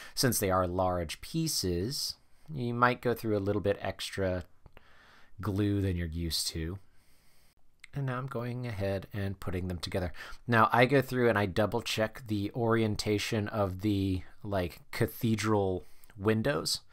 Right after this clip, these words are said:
There's little triangular type windows to make sure that they're all, uh, pointing upwards, so it doesn't end up looking like I have a column on upside down.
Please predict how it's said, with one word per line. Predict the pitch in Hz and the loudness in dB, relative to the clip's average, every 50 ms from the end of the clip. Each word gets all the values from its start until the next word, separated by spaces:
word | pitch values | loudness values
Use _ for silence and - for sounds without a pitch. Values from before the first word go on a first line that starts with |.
| - - - - - - - - - - - - - - - | -18 -18 -18 -16 -16 -16 -14 -12 -12 -12 -12 -14 -14 -14 -8
There's | - 117 104 104 95 - - | -2 0 2 2 2 2 0
little | 113 107 92 90 95 | 0 0 0 -2 -4
triangular | - - - - 110 98 98 98 101 98 95 - 104 92 92 87 85 | -2 0 4 4 4 4 4 2 0 0 -2 -2 -2 -2 -2 -4 -4
type | - - - 85 80 76 - | -4 -4 -4 -4 -4 -6 -6
windows | 85 85 90 87 90 82 85 80 69 58 - - | -6 -4 -4 -2 -2 -2 -2 -2 -4 -4 -6 -6
to | - 90 | -6 -6
make | 87 80 - | -6 -6 -6
sure | - - 95 | -6 -4 -4
that | 85 78 76 - | -4 -6 -6 -6
they're | - 90 92 - | -4 -6 -6 -4
all, | - 87 85 82 82 80 78 - - - - - - - | -6 -4 -4 -4 -6 -6 -8 -12 -16 -18 -18 -16 -12 -8
uh, | 92 80 69 - | -8 -6 -6 -8
pointing | - - - 104 101 92 - - 90 80 - - | -8 -6 -6 -4 -4 -4 -4 -4 -4 -6 -6 -6
upwards, | 90 90 - - - 104 90 73 71 69 - | -6 -6 -6 -6 -8 -6 -6 -6 -6 -6 -4
so | - - 104 | -2 -2 -2
it | 82 71 | -2 -2
doesn't | - - - 92 - - - - - - - | -4 -4 -4 -4 -6 -8 -14 -16 -16 -12 -8
end | 101 92 82 | -8 -6 -6
up | 82 - - | -8 -8 -8
looking | 87 85 - 87 85 | -8 -8 -6 -8 -8
like | 80 76 73 78 | -6 -6 -8 -8
I | - - | -8 -8
have | - 78 107 - | -8 -8 -8 -8
a | |
column | - - - - 71 71 156 151 160 156 | -8 -8 -6 -4 -4 -4 -4 -4 -6 -8
on | - - - - 160 - - | -8 -8 -8 -10 -10 -8 -8
upside | - - - - - - - - - | -8 -6 -2 -2 -2 -2 -4 -6 -8
down. | 135 - 73 76 - - 85 | -8 -10 -8 -8 -8 -10 -10